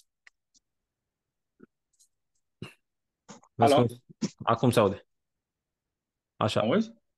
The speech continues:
Speaker 1: Te auzim, da.
Speaker 2: Așa. Brățările din, uh,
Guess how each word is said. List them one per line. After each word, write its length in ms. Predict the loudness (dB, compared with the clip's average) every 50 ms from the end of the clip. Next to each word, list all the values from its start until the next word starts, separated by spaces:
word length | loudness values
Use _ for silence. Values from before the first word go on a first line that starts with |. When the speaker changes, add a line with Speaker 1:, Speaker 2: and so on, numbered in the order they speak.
| _ _ _ -16 -16 -8 _
Speaker 1:
Te 80 | 0 2
auzim, 240 | 2 4 4 4
da. 80 | 4 2
Speaker 2:
Așa. 340 | 2 0 0 0 2 0 0 -2 -4 -12 _ _ _ _ _ _ _ _ -12 _ -6 -4 -2 0 2
Brățările 460 | 4 4 4 4 4 4 6 6 4
din, 280 | 4 4 4 4 6 6
uh, 500 | 6 8 8 8 8 6 6 4 2